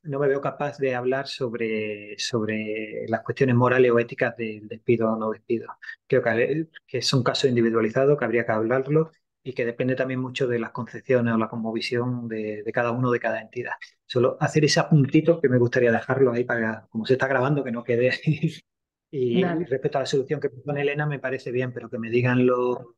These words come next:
Speaker 1: el resto de gente si, si hay algo que se pudiera tratar en cinco o diez minutos que le interesa especialmente, pues podríamos intentarlo hablar aquí, aunque sea de forma somera.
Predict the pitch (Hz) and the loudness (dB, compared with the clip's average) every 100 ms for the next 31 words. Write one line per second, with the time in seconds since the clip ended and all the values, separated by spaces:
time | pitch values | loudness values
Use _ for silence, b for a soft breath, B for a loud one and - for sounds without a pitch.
0 | _ 143 131 123 131 117 - 120 - 120 | _ -6 -4 -4 -10 -6 -6 -4 0 0
1 | 123 117 120 _ - - 127 139 147 151 | 0 -4 -6 _ -4 2 2 2 2 4
2 | 156 147 143 135 135 - 135 127 127 131 | 4 4 4 4 2 -2 2 2 2 -2
3 | 135 127 143 135 131 131 127 123 123 117 | -4 -4 -6 -4 -2 0 -2 -8 -8 -10
4 | - B B - 120 117 120 120 131 - | -10 B B 0 2 4 2 2 0 0
5 | 127 131 123 127 - 117 104 113 117 117 | -2 0 0 0 -2 -4 -12 -10 -4 -4
6 | 113 120 110 120 113 110 107 113 113 131 | -4 -6 -6 -6 -4 -6 -4 -8 -4 -2
7 | 127 117 - 123 113 123 113 - 113 | -2 -4 -8 -8 -8 -8 -8 -10 -10